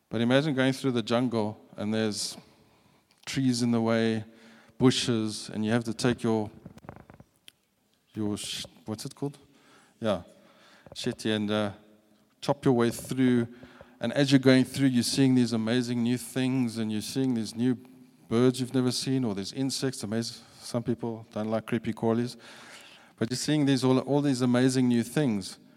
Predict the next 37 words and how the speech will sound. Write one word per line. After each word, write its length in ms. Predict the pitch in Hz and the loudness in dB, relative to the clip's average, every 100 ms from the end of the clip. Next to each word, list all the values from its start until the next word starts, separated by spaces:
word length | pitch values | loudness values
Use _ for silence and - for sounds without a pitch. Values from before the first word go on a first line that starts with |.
| _ | _
where 200 | 123 117 | -4 0
on 80 | 120 | 0
the 80 | 120 | 0
path 400 | 120 160 160 151 | -2 0 0 0
that 160 | 120 117 | -6 -6
was 180 | 101 - | -6 -4
easy, 320 | 156 135 110 | -2 0 0
you 120 | 107 | 0
would 120 | 107 | 0
never 240 | 110 120 117 | 0 0 -2
have 120 | 101 | -4
seen 240 | - 127 | -4 -2
those 220 | 113 98 - | -2 -4 -6
things. 380 | 101 92 - _ _ - | -10 -12 -16 _ _ -4
But 280 | 113 113 - - - | -4 -4 -14 -18 -10
on 100 | 110 | -8
the 80 | 107 | -8
path 380 | - 151 135 | -2 2 4
that's 260 | 113 95 - | 2 -4 -6
difficult, 760 | - 135 - 131 110 92 - - _ _ _ _ - | -2 -2 -2 -4 -4 -6 -8 -20 _ _ _ _ -12
you're 80 | |
discovering 640 | 110 113 - - 139 127 117 | -8 -6 -6 -6 -8 -6 -4
these 220 | 107 104 | -4 -4
new 100 | 110 | -6
things, 320 | 107 139 113 | -4 -2 -2
and 140 | 101 98 | -4 -6
it's 140 | - | -6
exciting. 760 | 104 - - 151 - 104 90 - _ _ _ | -8 -6 -6 -6 -8 -10 -12 -14 _ _ _
It's 100 | - | -4
amazing. 460 | 104 117 135 104 - - - | 2 4 4 2 -10 -18 -4
And 100 | 120 | 2
that's 140 | 135 | 2
the 80 | 151 | 2
same 220 | - 160 | 0 0
thing 160 | 151 143 | 0 0
that 140 | 120 | 0
happens 440 | 120 120 127 110 | -2 -2 -4 -6